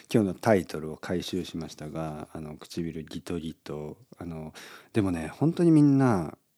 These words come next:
あの、満足そうな表情なんですよ。本当にあの、お腹いっぱいになった動物みたいな顔ですよね。はい。動物もそうでしょ？なんかこう、たくさん食べて、なんか、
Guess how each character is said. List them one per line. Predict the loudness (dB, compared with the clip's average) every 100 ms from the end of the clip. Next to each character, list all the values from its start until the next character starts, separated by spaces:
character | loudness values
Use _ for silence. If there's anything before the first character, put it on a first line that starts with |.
| _
あ | -12 -8
の、 | -8 -8
満 | 0 4 6 6
足 | 2 0 2 2
そ | 0 -2 -2
う | -2
な | -4 -10 -12 0
表 | 2 2
情 | -2 -4
な | -6
ん | -10
で |
す | -14 -18
よ。 | -18 _ -20 -20 -20 -20 -20 _ _ _ _ _ _ _
本 | -4 2 4 2 -4 -2
当 | 2
に | 4
あ | 4
の、 | 2 0 0
お | 2
腹 | 0 2 -2
い |
っ |
ぱ | 0 4 6
い |
に |
な | 6
っ | 4
た | 2
動 | 4 6
物 | 4 0 2 4 4 4 4
み | 2
た | 2 -4
い |
な | -8
顔 | -6 -4 -2
で | -4
す | -10
よ | -14
ね。 | -16 -20 _ _
は | -12 -10 -12 -14 -20 _ _ _ _ _ _ _ -8
い。 |
動 | 2 4
物 | 4 0
も | -4
そ | -2
う | -2
で | -4
し | -6
ょ？ | -6 -6
な | -6
ん |
か | -10 -12
こ | -8 -6 -6 -6
う、 | -8 _
た | -18
く | -6
さ | 0
ん | 2
食 | 4
べ | 2
て、 | 2 -2
な | -2
ん | -4
か、 | -6 -10